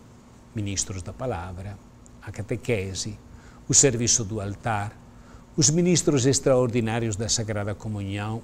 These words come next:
os salmistas, o ministério da coordenação, administração, pastoral dos enfermos, serviço da caridade, isto é, aos pobres. Palavras do apóstolo Paulo.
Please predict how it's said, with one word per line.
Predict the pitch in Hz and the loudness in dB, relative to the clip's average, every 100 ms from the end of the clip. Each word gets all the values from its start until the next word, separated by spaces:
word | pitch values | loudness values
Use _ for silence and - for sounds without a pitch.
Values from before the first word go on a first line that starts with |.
| 123 | 2
os | - | 4
salmistas, | - 110 87 95 101 - - 117 - - - - - - - - - - - - - - - - | 4 0 -4 -6 -4 -6 -6 -10 -10 -12 -16 -20 -20 -20 -20 -20 -20 -20 -20 -20 -20 -20 -20 0
o | 196 | 6
ministério | 185 233 196 - 175 156 202 | 8 10 10 10 10 12 10
da | 143 113 | 8 4
coordenação, | - 135 131 127 131 127 - - 151 165 135 90 80 - - - - - - - | 6 6 6 4 4 4 4 6 6 6 4 -2 -10 -18 -20 -20 -20 -20 -12 0
administração, | 139 123 135 131 - - 113 104 - 143 165 156 104 - - - - | 2 4 4 4 2 0 0 2 4 4 4 4 2 -6 -18 -20 0
pastoral | 139 - - 127 131 | 2 2 4 4 4
dos | 120 117 | 2 2
enfermos, | 113 101 - 170 180 139 110 101 - - - - | 0 0 6 8 8 6 0 0 0 -2 -10 0
serviço | - 190 165 190 196 | 8 8 8 6 6
da | 170 | 4
caridade, | - 151 139 110 139 160 123 113 101 - - - - | 2 2 2 0 0 0 -2 -4 -6 -14 -20 -20 -4
isto | 165 - 156 | 0 6 8
é, | 165 147 - - | 8 6 2 -6
aos | - 156 | 0 2
pobres. | - 240 135 82 82 - - - - - - - - - - - - - - - - - - - | 4 4 4 0 -10 -10 -12 -16 -20 -20 -20 -20 -20 -20 -20 -20 -20 -20 -20 -20 -20 -20 -8 -2
Palavras | 113 131 139 135 123 | 2 2 2 0 -2
do | 117 117 | 0 -2
apóstolo | 101 120 113 - 107 92 | 0 -4 -4 -6 -6 -6
Paulo. | 90 - 71 71 | -10 -12 -12 -14